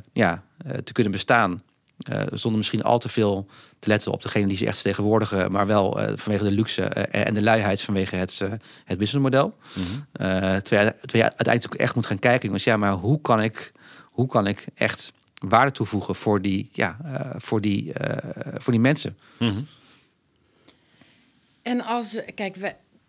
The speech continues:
Speaker 3: als wij nou zouden zeggen, we, de werkvereniging gaat zich, eh, als vakbond opstellen voor de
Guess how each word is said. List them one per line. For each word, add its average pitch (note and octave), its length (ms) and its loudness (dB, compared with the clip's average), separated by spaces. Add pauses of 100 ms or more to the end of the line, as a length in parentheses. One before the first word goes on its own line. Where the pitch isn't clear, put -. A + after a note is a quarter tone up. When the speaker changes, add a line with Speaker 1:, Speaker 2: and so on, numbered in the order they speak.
Speaker 3:
als A3+ 260 -4
wij G#3+ 240 0
nou G3+ 280 0
zouden F3+ 320 -4
zeggen, F3 400 -6
we, E3 120 -6
de F3 280 -4 (100)
werkvereniging D#3+ 1000 -2 (920)
gaat E3 400 -2
zich, - 460 -8
eh, D3 320 -6 (320)
als - 480 -2
vakbond D#3+ 540 -2
opstellen D3+ 840 -2
voor D3 380 -2
de C#3 280 -2